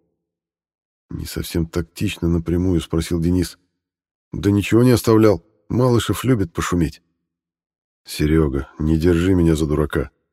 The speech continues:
Это гранаты, я так понимаю. Они что, повышенной мощности? Для испытаний вам дали?" "Хор,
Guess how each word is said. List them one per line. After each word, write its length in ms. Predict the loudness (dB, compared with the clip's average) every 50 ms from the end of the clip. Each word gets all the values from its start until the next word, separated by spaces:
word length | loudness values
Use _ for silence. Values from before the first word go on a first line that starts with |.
| _ _ _ _ _ _
Это 260 | -6 -4 -2 -2 0
гранаты, 600 | 2 2 2 4 4 4 4 2 2 -2 -6 -8 _ _
я 160 | -2 0 0 0
так 180 | 0 -4 -4
понимаю. 380 | -2 -2 0 0 0 -2 -4 -8 _ _ _ _ _ _ _ _ _ _ _ _ _ _ _
Они 280 | -6 -2 2 2 2 2
что, 200 | 2 0 -2 -2
повышенной 500 | 0 2 2 2 2 2 2 2 2 4
мощности? 520 | 4 4 4 4 2 -2 -6 -6 -10 -16 _ _ _ _ _ _ -8
Для 240 | -2 2 2 2 2
испытаний 540 | 2 0 -2 -2 2 2 4 4 4 4
вам 180 | 4 2 2 2
дали?" 240 | 0 0 -2 -2 -8 _ _ _ _ _ _ _ _ _ _ _ _ _ _ _ _ _ _ _ _ _ _ _ _ _ _ _ _
"Хор, 420 | -8 -2 2 2 2 2 0 -4